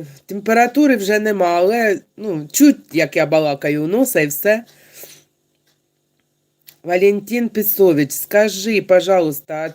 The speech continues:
ти глотаєш кого?» <laughs> Каву з молоком, так. Каву з молоком глотаю, тепленьку, не гарячу.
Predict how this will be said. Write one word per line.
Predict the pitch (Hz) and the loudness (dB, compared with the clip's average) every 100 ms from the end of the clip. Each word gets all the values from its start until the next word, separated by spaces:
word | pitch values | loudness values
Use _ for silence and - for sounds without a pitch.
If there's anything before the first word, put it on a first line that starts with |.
| - | -10
ти | 226 226 | -6 -6
глотаєш | 165 190 202 202 233 247 214 143 - | -2 2 2 2 2 2 2 -2 -6
кого?» | - 190 220 196 175 139 - _ - - | -8 -2 -2 -2 -4 -4 -10 _ -16 -6
<laughs> | 233 - 214 - - - - - | -4 -2 -2 -4 -20 -20 -16 -4
Каву | 254 320 320 208 | 0 2 0 0
з | |
молоком, | 208 190 185 - 170 160 | 0 2 0 -2 -4 -2
так. | 160 175 156 196 - _ - - _ _ _ _ _ _ _ _ _ _ _ _ _ - - - _ _ _ _ _ _ _ - - - - | 0 2 2 0 -4 _ -20 -20 _ _ _ _ _ _ _ _ _ _ _ _ _ -18 -16 -18 _ _ _ _ _ _ _ -6 -6 -8 -10
Каву | - 185 226 | -2 0 2
з | 220 | 2
молоком | 226 220 214 214 214 | 2 2 2 2 0
глотаю, | 208 233 233 196 190 190 196 | 2 0 2 4 4 2 0
тепленьку, | 233 226 220 180 156 143 170 | -2 0 0 0 -2 -6 0
не | 190 | 0
гарячу. | 202 220 196 156 139 - 139 | 2 2 2 0 -4 -12 -12